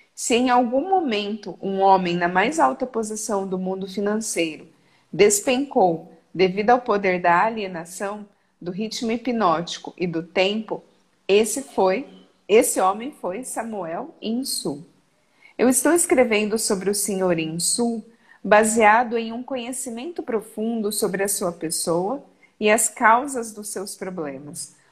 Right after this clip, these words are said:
os quais datam desde o tempo em que eu servi com ele durante a Primeira Guerra Mundial,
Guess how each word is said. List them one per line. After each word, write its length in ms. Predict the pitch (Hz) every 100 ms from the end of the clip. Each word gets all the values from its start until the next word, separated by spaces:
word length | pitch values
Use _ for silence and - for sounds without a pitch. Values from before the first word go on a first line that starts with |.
| _
os 220 | 180 185
quais 520 | - 214 196 226 220
datam 540 | 190 185 196 208 202 175
desde 400 | 180 208 285 294
o 40 |
tempo 500 | 320 - 185 202 233
em 120 | 214 220
que 120 | 196
eu 80 | 196
servi 520 | - 190 185 196 262
com 260 | - 269
ele 300 | 202 175 180
durante 480 | 202 196 180 190 185
a 20 |
Primeira 460 | 196 196 185 220 339
Guerra 280 | 269 233 202
Mundial, 640 | 180 180 180 160 151 185